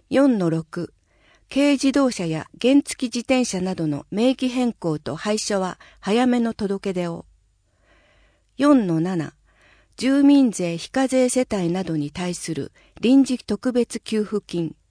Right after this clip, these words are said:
四の八、新型コロナウイルス感染症生活困窮者自立支援金の申請期限が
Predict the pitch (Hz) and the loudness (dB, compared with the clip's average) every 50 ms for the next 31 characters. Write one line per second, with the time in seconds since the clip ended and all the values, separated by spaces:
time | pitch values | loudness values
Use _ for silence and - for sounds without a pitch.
0 | _ _ _ _ _ _ _ _ _ _ _ _ _ _ _ _ _ _ _ - | _ _ _ _ _ _ _ _ _ _ _ _ _ _ _ _ _ _ _ 0
1 | 254 294 311 277 247 190 170 160 - 165 - - - - 175 170 - _ _ _ | 4 6 6 6 6 4 0 -4 -6 -8 -10 -10 -10 -10 -10 -10 -12 _ _ _
2 | _ _ - _ _ _ _ - - - 294 294 294 294 302 294 - 285 - - | _ _ -20 _ _ _ _ -14 -4 2 6 6 8 8 6 4 2 0 -2 0
3 | 262 262 269 269 269 269 262 262 254 226 208 - - - - 247 254 262 - - | 2 4 4 4 4 4 2 2 0 0 -2 -4 -6 -4 0 0 0 0 0 0
4 | 254 247 247 - - - 226 220 214 208 - - - 254 269 269 - 277 262 - | 0 0 0 0 -2 -2 -2 -2 -2 -4 -6 -2 0 2 2 2 2 -2 -2 -2
5 | - - - 262 269 262 - - 247 240 226 - - 196 180 156 - 202 196 254 | -2 -2 0 2 2 2 2 0 0 -2 -2 -2 -4 -4 -4 -4 -2 0 0 0
6 | 247 - 262 262 - - 247 247 247 247 240 - - 226 233 226 220 226 220 - | 0 0 -2 -2 0 0 2 2 2 2 0 -2 -2 -4 -2 0 0 0 -2 -4
7 | - - - 269 277 294 285 - 285 269 269 - - 254 226 233 202 175 160 151 | -6 -2 4 6 6 6 6 4 4 2 2 0 -2 -2 0 0 2 2 2 2
8 | 156 - - | 0 -2 -6